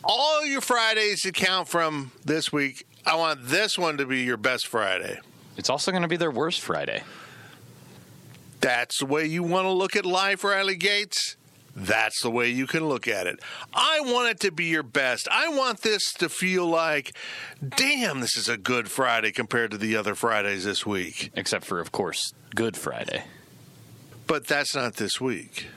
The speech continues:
Speaker 2: People are just full right now. Probably still full.
Speaker 1: Oh, yeah. Th-, then I'm right in sequence with them. This is how I'll feel on Friday when it's actually Friday, 'cause it's not Friday.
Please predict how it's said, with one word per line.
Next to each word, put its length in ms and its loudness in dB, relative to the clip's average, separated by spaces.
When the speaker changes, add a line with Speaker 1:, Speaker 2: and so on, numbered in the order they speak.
Speaker 2:
People 240 2
are 80 0
just 180 -4
full 300 -2
right 220 -2
now. 260 -4
Probably 180 0
still 380 -2
full. 420 -6
Speaker 1:
Oh, 280 0
yeah. 500 -2
Th-, 200 -2
then 240 2
I'm 420 0
right 560 0
in 320 0
sequence 580 0
with 140 0
them. 260 -4
This 220 2
is 100 0
how 260 2
I'll 240 2
feel 460 0
on 180 2
Friday 440 2
when 160 0
it's 160 -2
actually 440 0
Friday, 360 2
'cause 180 -2
it's 180 0
not 400 2
Friday. 500 0